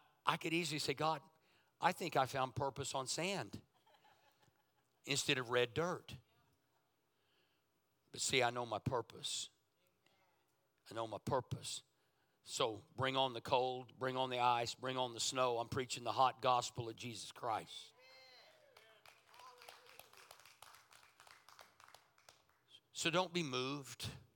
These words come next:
simply by passion.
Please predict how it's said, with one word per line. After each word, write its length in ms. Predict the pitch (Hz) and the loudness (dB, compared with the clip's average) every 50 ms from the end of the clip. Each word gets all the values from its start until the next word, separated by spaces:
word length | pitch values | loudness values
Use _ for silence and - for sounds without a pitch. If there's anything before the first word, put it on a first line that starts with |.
| _ _ _ _ _ _ _ _ _ _ _ _ _ _ _ _ _ _ _ _ _ _ | _ _ _ _ _ _ _ _ _ _ _ _ _ _ _ _ _ _ _ _ _ _
simply 360 | - - - 151 131 - 139 127 | -4 2 2 2 2 2 -2 -2
by 180 | 113 110 107 | 0 0 -2
passion. 600 | - - - 123 117 120 117 - - - 139 131 | 0 2 2 4 4 4 2 -2 -4 -6 -8 -14